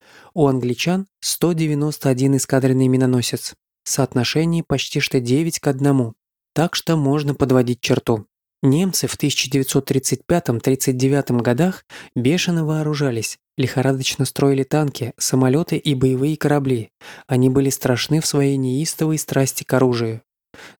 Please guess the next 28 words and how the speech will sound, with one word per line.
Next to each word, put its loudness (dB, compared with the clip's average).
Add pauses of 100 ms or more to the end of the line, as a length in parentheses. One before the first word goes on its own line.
Да 4
вот 2
только 0
результаты -2
этой 0
чудовищной -2
немецкой 2
гонки 0
вооружений 0 (240)
что-то -2
уж -2
больно 2
неубедительны, -2 (340)
если -2
не 0
сказать 0
больше. -2 (400)
А 2
самое 0
интересное 0
во 2
всей -2
этой -2
истории -2 (100)
даже 2
не 0
фактическая -2
ничтожность -2